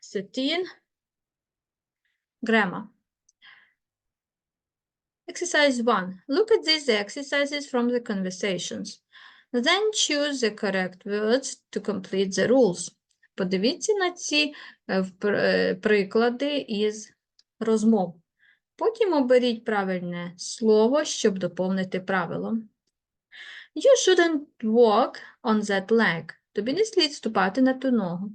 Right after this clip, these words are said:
You should go to bed. Тобі слід лягати в ліжко.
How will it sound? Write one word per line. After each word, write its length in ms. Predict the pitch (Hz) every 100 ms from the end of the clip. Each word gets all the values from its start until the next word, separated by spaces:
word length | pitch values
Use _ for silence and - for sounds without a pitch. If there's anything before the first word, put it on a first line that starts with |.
| - _ - -
You 80 | -
should 360 | 226 330 339
go 240 | 269 262 262
to 120 | 262
bed. 420 | 214 208 165 165
Тобі 300 | - 185 214
слід 500 | 302 - 247 262 - -
лягати 480 | 196 185 190 190 233
в 40 |
ліжко. 540 | 226 208 185 - 226